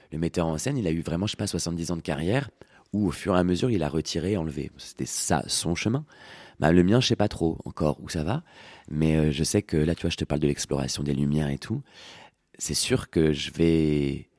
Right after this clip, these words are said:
aller vers ça, des choses immatérielles sans vidéo, parce que c'est pas là, c'est pas, moi, par exemple, c'est pas là. Pas de Thomas Joly, c'est qu'il y a pas de vidéo. Bon, sauf là, parce qu'on parle de la télévision. C'est, c'est brillant. Et non, mais je sais pas trop quoi dire là-dessus, parce qu'en réalité, moi, ma, ma réalité à moi,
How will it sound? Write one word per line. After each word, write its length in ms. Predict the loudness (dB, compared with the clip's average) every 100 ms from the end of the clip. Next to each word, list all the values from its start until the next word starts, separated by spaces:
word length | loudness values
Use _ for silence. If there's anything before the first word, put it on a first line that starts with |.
| _ _ _ _ _ _ _ -2
aller 200 | 4 6
vers 180 | 6 4
ça, 220 | 0 0 -6 _
des 140 | -12 -4
choses 180 | -2 0
immatérielles 480 | 0 0 2 0
sans 160 | 2 0
vidéo, 480 | 0 4 6 4 0 _ -20
parce 100 | -20
que 80 | -14
c'est 120 | -6
pas 100 | -2
là, 160 | -2 -4
c'est 100 | -2
pas, 120 | -2 0
moi, 120 | -2
par 120 | 0
exemple, 220 | -2 -2 -6
c'est 100 | -6
pas 120 | -8
là. 100 | -8 _ _ _ _ -6
Pas 80 | -4
de 60 | -2
Thomas 180 | 0 0
Joly, 160 | 0
c'est 100 | -2
qu'il 80 | -2
y 20 |
a 40 | 0
pas 120 | -2
de 60 |
vidéo. 220 | -2 -4 -6
Bon, 160 | -6
sauf 240 | -4 -2 -2
là, 160 | -2 -6
parce 140 | -12
qu'on 140 | -8
parle 160 | -4 0
de 40 |
la 100 | 0
télévision. 500 | 0 0 0 2 0 0 -16 -20 -20 -20 -20 -20 -20 -10
C'est, 200 | -2 4 8
c'est 120 | 10
brillant. 300 | 10 8 6 0 -2 6
Et 60 |
non, 100 | 8
mais 80 | 8
je 40 | 8
sais 60 |
pas 80 | 4
trop 160 | 4 6
quoi 160 | 6
dire 160 | 6 2
là-dessus, 320 | 0 -6 -6
parce 240 | -4 -4
qu'en 120 | -6 -2
réalité, 420 | -2 -2 -2 -2
moi, 160 | -2
ma, 160 | -6 -6
ma 160 | -8 -6
réalité 420 | -6 -6 -8 -8
à 80 | -6
moi, 300 | -6 -8